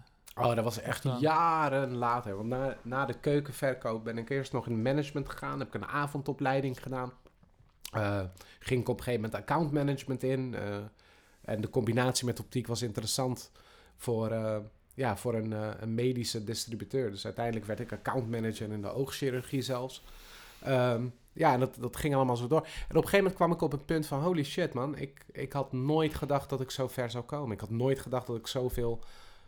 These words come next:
Speaker 1: ambities waar zou maken. Dat ik, ja, gewoon een goede, stabiele baan zou hebben na alles wat ik heb meegemaakt in mijn jeugd."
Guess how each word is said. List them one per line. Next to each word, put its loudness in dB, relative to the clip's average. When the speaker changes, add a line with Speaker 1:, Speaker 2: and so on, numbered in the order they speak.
Speaker 1:
ambities -2
waar 4
zou 0
maken. -4
Dat -4
ik, -6
ja, -4
gewoon -4
een -2
goede, -4
stabiele -4
baan -2
zou -2
hebben -2
na -4
alles -2
wat -2
ik -6
heb -6
meegemaakt -4
in -6
mijn -6
jeugd." 0